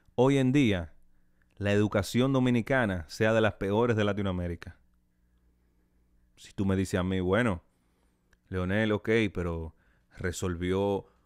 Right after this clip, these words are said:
uno que otro problema estructural de la República Dominicana, como la educación, por ejemplo, como lo del agua potable, por ejemplo, ¿eh? Por ejemplo, ¿no? Aquí seguimos con los mismos problemas desde hace muchísimo tiempo.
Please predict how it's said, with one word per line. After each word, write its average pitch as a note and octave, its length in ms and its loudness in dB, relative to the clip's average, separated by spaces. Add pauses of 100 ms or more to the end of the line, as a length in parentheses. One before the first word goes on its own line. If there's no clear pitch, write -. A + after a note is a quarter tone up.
(220)
uno G#2 280 -2
que F#2+ 140 -4
otro F#2 360 -4
problema F#2 420 -4
estructural G2 800 -2
de F2+ 100 -4
la F2+ 100 -4
República F#2+ 440 -4
Dominicana, F#2 580 -4
como F2+ 200 -6
la F2 60 -4
educación, F2+ 600 -4
por E2+ 160 -8
ejemplo, E2 520 -12 (560)
como F2+ 200 -4
lo F#2 100 2
del F#2 140 2
agua F#2+ 260 2
potable, F#2 500 0
por E2+ 180 -8
ejemplo, D#2+ 460 -10 (580)
¿eh? G#2 260 -6 (600)
Por F#2 180 -4
ejemplo, F2 560 -4 (500)
¿no? G#2 440 -4 (480)
Aquí - 180 -6
seguimos B2 380 2
con C3 120 2
los B2+ 120 2
mismos B2+ 240 4
problemas C#3 480 4
desde C3 140 4
hace C3+ 160 0
muchísimo C3 420 -2
tiempo. A#2 460 -4